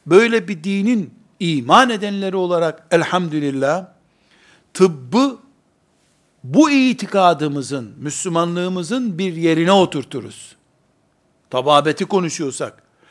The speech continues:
marangozluğu dediğim gibi konuşuyorsak, marangozluğu da bir yere oturturuz. Ondan sonra da Müslümanlık haritam neyi gerektiriyor? İhsan düzeyinde çalışmayı gerektiriyor. Onu yaparım.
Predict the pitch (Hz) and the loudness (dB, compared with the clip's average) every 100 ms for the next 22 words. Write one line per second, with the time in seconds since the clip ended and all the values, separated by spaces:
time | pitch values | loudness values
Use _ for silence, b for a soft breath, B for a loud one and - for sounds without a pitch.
0 | B B - 143 180 220 226 208 180 202 | B B -4 0 2 2 0 -2 -4 -4
1 | 180 180 185 180 175 165 170 165 143 165 | -2 -2 -2 -4 -6 -4 -4 -4 -6 -4
2 | 240 - 156 175 277 262 208 156 156 143 | -6 -4 2 6 6 4 0 -2 -4 -4
3 | 127 123 120 113 104 98 - 123 226 - | -4 -6 -8 -14 -16 -20 -16 -12 -12 -14
4 | B B B B 156 156 208 220 208 190 | B B B B 0 2 2 0 -2 0
5 | 180 170 160 - B B B B - 135 | 0 0 -2 -6 B B B B -12 -8
6 | - 175 185 180 254 277 - 202 190 196 | -4 0 2 2 0 -2 0 0 0 -2
7 | 190 156 117 _ _ b b 143 165 247 | -4 -4 -12 _ _ b b -4 0 0
8 | 214 220 190 185 190 170 220 247 202 175 | 2 0 2 0 -4 -6 -6 -6 -2 -2
9 | 147 214 233 214 190 175 180 170 165 165 | -2 0 0 0 -6 -4 -4 -6 -10 -10
10 | 151 - 156 143 135 131 120 - 135 165 | -12 -10 -10 -8 -6 -4 -6 -10 -8 -6
11 | 220 _ 190 160 190 151 151 120 | -8 _ -4 -2 0 0 0 -2